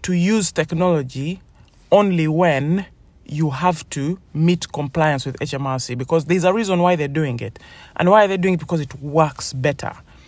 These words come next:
So instead of waiting till you have to do it in order to submit your account, you might as well start now and start using it, because the benefits are huge. They're really, really huge. So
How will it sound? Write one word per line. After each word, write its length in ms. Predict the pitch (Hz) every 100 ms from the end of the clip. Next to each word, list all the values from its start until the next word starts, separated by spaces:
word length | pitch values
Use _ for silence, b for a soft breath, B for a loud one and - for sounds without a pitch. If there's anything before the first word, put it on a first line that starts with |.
| B B
So 160 | - -
instead 340 | - 180 233
of 160 | 220 160
waiting 480 | 165 202 196 170 160
till 220 | - 185
you 140 | 165
have 320 | 135 - 208 -
to 100 | 131
do 240 | 123 117
it 360 | 139 - - - - -
in 120 | -
order 200 | - 170
to 120 | 143
submit 400 | - 135 156 190
your 100 | 151
account, 480 | 135 127 120 127 165 B B B
you 80 | -
might 200 | 247 247
as 140 | 208
well 160 | 208 233
start 320 | - - 233
now 400 | - 254 175 - B B B -
and 120 | 170
start 240 | - -
using 360 | 190 214 185 160
it, 100 | 151
because 240 | - 190
the 80 | 175
benefits 640 | 156 196 214 185 156 - 151
are 80 |
huge. 1000 | 131 - - 453 415 294 180 120 - - - b b b b b -
They're 220 | 147 165
really, 360 | 175 196 233 190
really 240 | 175 196
huge. 580 | 160 - 190 156 120 - b b b
So 480 | - - 190 123